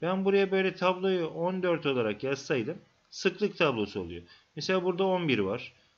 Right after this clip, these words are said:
burada on iki var, burada beş, dört daha dokuz var. E, gördüğünüz gibi sıklık tablosu yanında da en sevilen dersler sorulmuş.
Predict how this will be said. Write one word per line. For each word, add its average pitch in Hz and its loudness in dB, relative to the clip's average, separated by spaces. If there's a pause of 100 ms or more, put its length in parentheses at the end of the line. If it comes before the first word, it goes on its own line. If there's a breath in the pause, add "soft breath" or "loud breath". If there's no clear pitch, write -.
(120 soft breath)
burada 165 0
on 175 0
iki 131 -2
var, 120 -4 (300 soft breath)
burada 160 0
beş, 185 0
dört 170 0
daha 147 2
dokuz 156 0
var. 87 -6 (720 loud breath)
E, 156 -6
gördüğünüz 190 2
gibi 139 2
sıklık 170 -4
tablosu 156 0
yanında 151 2
da 156 -2
en 180 -2
sevilen 165 0
dersler 156 2
sorulmuş. 123 -8